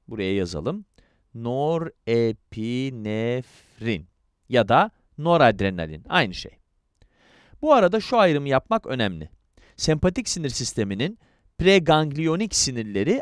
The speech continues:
A C H'yi kullanıyor. Ama postgangliyonik sinirler norep-, e, norepinefrini yani N E'yi kullanıyor.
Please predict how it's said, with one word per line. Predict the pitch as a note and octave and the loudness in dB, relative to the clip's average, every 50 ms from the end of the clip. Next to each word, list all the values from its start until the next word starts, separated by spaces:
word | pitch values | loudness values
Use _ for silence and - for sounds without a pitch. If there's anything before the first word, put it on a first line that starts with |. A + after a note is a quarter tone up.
| - | 0
A | - B2+ C3+ C#3 C3 | 2 4 4 4 2
C | C3 D3 C#3 | 2 2 4
H'yi | C#3 C#3+ D3 D#3 C#3+ | 4 4 4 2 0
kullanıyor. | - - G2 F#2+ F#2+ F#2+ F#2 E2 - - - _ _ _ _ - | -4 -6 -8 -8 -8 -8 -10 -14 -18 -20 -20 _ _ _ _ -4
Ama | B2+ C#3 B2 F2+ - _ _ _ _ | -2 0 0 -2 -4 _ _ _ _
postgangliyonik | - - A3 A#3+ - - - F#3 D#3+ D3 C#3 C3+ B2+ A#2+ A2+ A2 G2+ - | 0 2 2 2 0 -2 -4 -4 -4 -2 -4 -4 -4 -6 -6 -6 -8 -8
sinirler | - - A2 G#2 G2+ G2 A2 D3 G3 B3+ A#3+ - _ _ _ _ _ | -8 -8 -8 -8 -8 -4 0 0 0 0 0 -4 _ _ _ _ _
norep-, | C3+ C3+ D3 F#3 G#3 G#3 F#3+ D#3+ C3+ B2+ - _ _ - | -12 -6 -2 0 2 4 6 6 4 4 2 _ _ -6
e, | A#2 A#2+ A#2+ C3 C3 | -4 -4 -2 -2 0
norepinefrini | F3 G3+ G#3 E3+ C#3+ - - A#2+ G#2+ G2 F#2 - - - D#2 D2 D#2 F2+ | 0 2 2 2 0 0 -2 -6 -4 -6 -6 -8 -10 -14 -12 -10 -8 -4
yani | A#2 C3+ D3+ F#3 G#3 F#3 | -4 -2 -2 -2 -4 -2
N | D#3 D3 | 0 0
E'yi | D3 D3 D3 D3 D3 D3 D#3+ E3+ D3 | 2 4 4 6 6 6 4 2 -2
kullanıyor. | - - G#2+ F#2+ F#2+ F2 F2 - - - - | -4 -6 -8 -8 -8 -8 -10 -12 -18 -20 -20